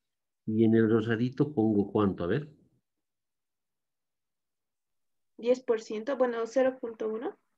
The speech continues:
Speaker 1: Muy bien. Listo. Ahí está. Esto, aquí está diciendo el gráfico, miren. El gráfico dice entre menos uno siete y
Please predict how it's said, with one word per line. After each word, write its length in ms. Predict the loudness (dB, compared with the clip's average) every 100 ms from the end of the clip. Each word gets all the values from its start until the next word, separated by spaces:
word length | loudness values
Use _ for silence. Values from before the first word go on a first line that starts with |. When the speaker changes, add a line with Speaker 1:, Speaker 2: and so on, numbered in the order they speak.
| _ _
Speaker 1:
Muy 220 | -4 -2 0
bien. 600 | -2 -4 -4 -8 -12 -18 _ _ _ _ _ _ _
Listo. 440 | -10 -10 -12 -16 -20 _ _ _ _ _ _ _ -4
Ahí 200 | 0 2
está. 260 | 0 -6 -8 -8
Esto, 280 | -4 -4
aquí 200 | -4 -2
está 180 | 0 2
diciendo 340 | 0 2 2 2
el 60 |
gráfico, 460 | 2 0 -2 -8 -6
miren. 480 | -2 -2 -2 -6 -16 -20 _ _ _
El 140 | -2 2
gráfico 540 | 2 0 -4 -2 -2
dice 520 | 0 -6 -4 -4 -6 -12 _ _ _ _ _ _ _ _
entre 400 | -2 -2 0 0
menos 680 | 2 2 2 2 0 -4 -4
uno 300 | 2 4 2
siete 600 | 0 0 0 0 -4 -6 -12 _ _ _ _ _ _ -6
y 360 | -2 -2 -4